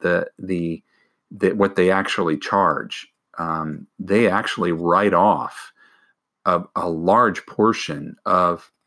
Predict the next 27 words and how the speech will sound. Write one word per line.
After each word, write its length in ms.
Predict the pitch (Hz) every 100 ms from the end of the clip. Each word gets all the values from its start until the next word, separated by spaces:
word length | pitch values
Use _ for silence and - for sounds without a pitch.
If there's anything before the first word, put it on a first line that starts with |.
| _ _
the 100 | 92
money 380 | 90 92 95
that 220 | 87 85 -
they 400 | 85 85 82 - -
make. 460 | 107 123 - - -
And 280 | 98 92
one 180 | 95 156
of 60 | 196
the 80 | 117
ways 260 | 104 95
they 120 | 98
do 220 | 90 101 139
that 380 | 87 80 80 -
is 160 | 101 101
by 260 | 95 98
operating 600 | - 104 135 - 123 98 95
on 100 | 95
a 60 |
cash 420 | - 117 123 139 -
basis. 500 | 78 - - - - _ _ _ - - _ _ _ _ _
And 400 | 107 101 98 95 -
then 500 | 98 107 135 123 101
they 280 | 104 110 101
don't 260 | 113 123
have 240 | 120 113 -
to 80 | 104
report 680 | 95 - - 147 104 71